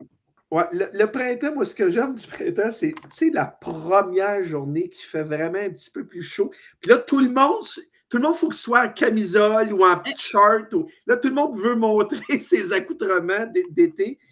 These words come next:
Speaker 1: Fait que moi, je t'emmène des Laurentides. Il y a encore un petit, comme tu dis, il y a, c'est encore frisqué un petit peu. Euh, on s'en va faire du vélo dans le petit train du Nord, là, tu sais.
Speaker 2: Mhm.
Speaker 1: Il f-, il fait beau, il commence à avoir des bourgeons, des, des feuilles.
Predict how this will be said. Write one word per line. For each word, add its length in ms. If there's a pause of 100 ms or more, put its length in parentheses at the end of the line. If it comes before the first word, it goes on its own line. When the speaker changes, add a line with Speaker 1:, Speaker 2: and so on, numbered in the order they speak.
(240)
Speaker 1:
Fait 100
que 60
moi, 80
je 80
t'emmène 360
des 200
Laurentides. 920
Il 80
y 20
a 120
encore 300
un 100
petit, 200
comme 200
tu 160
dis, 260
il 160
y 60
a, 40 (120)
c'est 240
encore 280
frisqué 380
un 140
petit 220
peu. 280 (460)
Euh, 160 (100)
on 100
s'en 220
va 80
faire 220
du 240
vélo 360
dans 400
le 140
petit 140
train 160
du 160
Nord, 320
là, 100
tu 160
sais. 180 (160)
Speaker 2:
Mhm. 300
Speaker 1:
Il 60
f-, 60 (320)
il 100
fait 160
beau, 260
il 220
commence 320
à 60
avoir 180
des 120
bourgeons, 540
des, 220
des 180
feuilles. 460